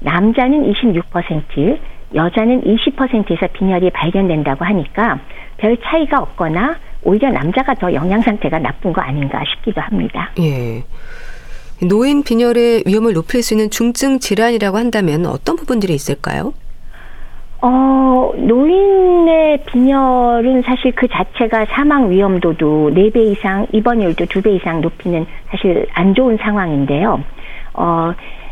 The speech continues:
Speaker 1: 가벼운 빈혈이 있는 남성 노인을 봤더니 빈혈이 없는 경우보다
Speaker 2: 네.
Speaker 1: 암 때문에 사망할 확률이 이점삼 배까지도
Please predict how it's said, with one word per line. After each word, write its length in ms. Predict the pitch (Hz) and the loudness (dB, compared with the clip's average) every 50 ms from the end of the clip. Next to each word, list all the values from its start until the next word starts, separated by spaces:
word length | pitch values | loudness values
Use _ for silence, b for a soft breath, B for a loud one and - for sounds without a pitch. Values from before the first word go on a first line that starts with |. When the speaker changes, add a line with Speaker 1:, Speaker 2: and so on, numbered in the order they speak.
| B B - - - | B B -16 -12 -6
Speaker 1:
가벼운 480 | - - 202 214 - 339 381 392 381 349 | -2 -2 0 2 2 2 2 2 2 2
빈혈이 340 | - 254 269 285 277 262 | 4 4 4 4 4 4
있는 440 | 262 254 247 240 247 240 233 214 180 | 4 4 4 4 4 4 2 2 2
남성 540 | 165 160 180 202 208 214 - 240 233 226 208 | 0 0 2 2 0 0 0 0 0 2 2
노인을 460 | 175 170 185 196 196 190 190 190 185 | 2 2 2 2 2 2 2 2 0
봤더니 520 | - 180 143 - - - 160 156 170 190 196 | 0 -2 -4 -4 -4 -2 0 0 2 0 0
빈혈이 420 | - - 208 208 214 202 208 220 - | 0 0 2 2 2 2 2 0 0
없는 480 | - 151 170 190 214 240 277 262 240 | 0 0 2 4 4 4 4 4 2
경우보다 720 | 208 180 156 151 151 147 143 139 135 - 196 214 190 120 135 | 2 2 0 0 -2 -2 -2 -2 -2 0 0 0 0 -2 -2
Speaker 2:
네. 280 | 147 156 147 131 135 147 - - | -2 -4 -4 -4 -6 -8 -10 -6
Speaker 1:
암 240 | - 160 180 202 233 | -4 -2 0 0 0
때문에 420 | 233 - 349 370 359 339 277 240 214 - | 0 2 0 2 4 4 2 2 2 0
사망할 520 | - 254 247 233 214 185 180 175 165 165 | 0 2 2 2 2 0 -2 -2 -2 -2
확률이 600 | - - 208 185 165 156 180 190 202 175 - 220 B B B B - | -2 0 0 0 0 2 2 2 2 2 0 -2 B B B B -4
이점삼 520 | - 196 - - 240 214 202 - 214 226 214 | -4 -4 0 0 0 0 0 0 0 2 0
배까지도 680 | 190 - - 160 151 139 - - - 147 127 120 - | 0 -2 -2 -6 -6 -4 -6 -6 -2 -2 -2 -2 -2